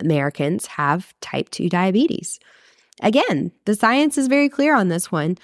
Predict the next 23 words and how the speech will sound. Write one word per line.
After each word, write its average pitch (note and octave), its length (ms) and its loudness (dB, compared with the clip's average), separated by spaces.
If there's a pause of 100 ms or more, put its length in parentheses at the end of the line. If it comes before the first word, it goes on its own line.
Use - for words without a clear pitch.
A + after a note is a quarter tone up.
(260)
This A3+ 360 0
is G3 200 0
directly F#3+ 760 0
related D#3+ 480 0
to - 140 -12
lifestyle C3+ 420 -4
medicine. - 420 -8 (840)
So F#3+ 160 4
there's G#3 240 0
an F3+ 80 -2
interesting G#3 440 0
prospective F3+ 560 0
study D3+ 400 -2
published D3+ 520 -2
in D#3 180 0
the D3 80 0
prestigious D3+ 680 -4
New D#3+ 160 4
England D3+ 600 0
Journal D3 340 0
of C3+ 80 -6
Medicine C#3+ 380 -2
called C#3+ 320 0